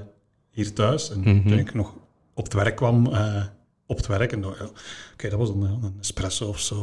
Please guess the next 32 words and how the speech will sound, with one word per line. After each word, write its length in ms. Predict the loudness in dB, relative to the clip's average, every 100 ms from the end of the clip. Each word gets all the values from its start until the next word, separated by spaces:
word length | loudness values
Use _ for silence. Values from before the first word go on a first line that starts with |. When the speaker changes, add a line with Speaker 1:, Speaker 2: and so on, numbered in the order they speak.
| -2
Speaker 1:
eh, 200 | 0 0
maar 100 | 0
dat 80 | 0
was 120 | 0
ook 100 | 0
niks, 160 | -2 -2
niks 280 | -2 -2
fancy, 320 | -2 -2 -2 -2
hè. 120 | -4
Dat 100 | -4
was 160 | -4
wel 180 | -6 -14 -20 _ _ -6
een 160 | -2 0
barista, 400 | 0 0 0 -2
maar 100 | -2
dat 80 | -4
was 100 | -6
ook 80 |
zo, 80 | -10
ja, 220 | -12 -10 -6
machine, 360 | -2 -2 -2 -4 -6 -12 _ _ _ -20 -8
alles 240 | 0 2 2
hetzelfde 340 | 0 2 4
waarschijnlijk 560 | 4 4 2 2 2 0
van 160 | 0
smaak, 380 | 2 4 4 6
eh, 280 | 6 8 6
dus 260 | 4 0 -6 -16 -20 0
absoluut 340 | 0 6 6
geen 160 | 8 8
ervaring, 400 | 8 6 4 2
nee. 140 | 0